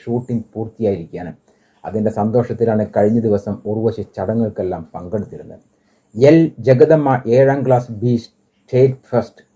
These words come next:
എന്ന പേരിട്ട ചിത്രത്തിൽ ജഗദമ്മ എന്ന ടൈറ്റിൽ കഥാപാത്രത്തെയാണ് ഉർവശി അവതരിപ്പിക്കുന്നത്. ഏതൊരു കഥാപാത്രവും തനിക്ക് അനായാസേന ചെയ്യാൻ സാധിക്കുമെന്ന് തെളിയിച്ചിട്ടുള്ള താരമാണ് ഉർവശി. അതുകൊണ്ട് തന്നെ മലയാളത്തിൻ്റെ ലേഡീസ് സൂപ്പർ സ്റ്റാർ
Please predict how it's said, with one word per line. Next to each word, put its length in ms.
എന്ന 140
പേരിട്ട 320
ചിത്രത്തിൽ 400
ജഗദമ്മ 520
എന്ന 140
ടൈറ്റിൽ 340
കഥാപാത്രത്തെയാണ് 800
ഉർവശി 440
അവതരിപ്പിക്കുന്നത്. 720
ഏതൊരു 420
കഥാപാത്രവും 640
തനിക്ക് 320
അനായാസേന 580
ചെയ്യാൻ 340
സാധിക്കുമെന്ന് 600
തെളിയിച്ചിട്ടുള്ള 520
താരമാണ് 400
ഉർവശി. 340
അതുകൊണ്ട് 340
തന്നെ 220
മലയാളത്തിൻ്റെ 680
ലേഡീസ് 360
സൂപ്പർ 280
സ്റ്റാർ 180